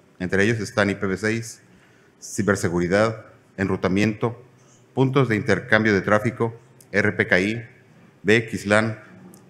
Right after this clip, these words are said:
infraestructura de redes y mercados de conectividad. Sin embargo, lo que realmente define a lacnog es su comunidad.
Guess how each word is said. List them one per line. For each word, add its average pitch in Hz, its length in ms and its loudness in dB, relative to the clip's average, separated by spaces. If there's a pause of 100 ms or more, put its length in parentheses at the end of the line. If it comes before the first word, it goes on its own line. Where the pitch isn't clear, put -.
(140)
infraestructura 98 680 -2
de 98 80 2
redes 123 540 -2 (680)
y 101 120 -4
mercados 98 480 2
de 95 80 -4
conectividad. 87 680 -2 (640)
Sin 117 200 0
embargo, 147 380 2 (1400)
lo 107 120 0
que 117 100 0
realmente 151 460 2
define 127 260 0
a 120 60 2
lacnog 107 400 0
es 117 80 -10
su 110 100 -8
comunidad. 85 540 -4